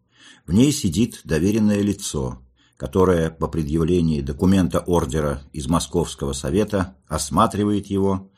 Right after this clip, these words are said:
прилагает к нему свой маленький ордерок и отпускает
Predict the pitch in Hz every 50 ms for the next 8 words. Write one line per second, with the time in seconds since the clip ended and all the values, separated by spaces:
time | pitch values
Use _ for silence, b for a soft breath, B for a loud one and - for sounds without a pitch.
0 | b b b b b b b - - 110 110 113 113 110 127 135 127 107 - -
1 | - 95 95 92 90 82 - - 82 80 80 85 87 82 73 71 69 67 67 64
2 | 62 62 57 64 69 92 120 127 127 - - - _ _ _ _ _ - 123 143
3 | 135 139 - - 185 - - - - 110 120 117 110 101 - -